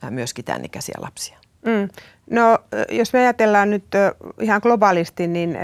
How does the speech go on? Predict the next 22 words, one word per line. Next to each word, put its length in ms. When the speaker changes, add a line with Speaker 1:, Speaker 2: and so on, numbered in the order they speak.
Speaker 2:
tän 180
ikäisiä 340
lapsiahan 640
on 220
jo 100
rokotettu 560
miljoonia. 800
Ö, 720
niin, 400
ö, 180
monet 280
vanhemmat 360
sitten, 220
jotka 200
pelkää 400
ja 120
miettii 420
ja 60
spekuloi, 840
ö, 200
riskin 420
ja, 160